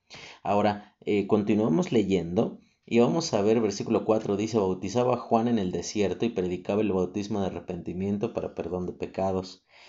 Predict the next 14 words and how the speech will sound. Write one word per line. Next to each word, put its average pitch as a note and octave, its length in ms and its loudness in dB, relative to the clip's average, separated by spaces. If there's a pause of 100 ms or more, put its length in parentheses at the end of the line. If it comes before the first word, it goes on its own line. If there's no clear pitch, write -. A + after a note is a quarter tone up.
(160)
Y G2+ 120 -8
salían G2+ 480 -2
a G2+ 120 0
él G#2+ 280 -2
toda A2+ 260 2
la G2+ 220 0
provincia F#2 480 -2
de F2 80 -4
Judea G2+ 520 0
y G2 120 0
todos F#2 280 -2
los E2+ 160 -4
de E2+ 120 -8
Jerusalén, F#2 720 -6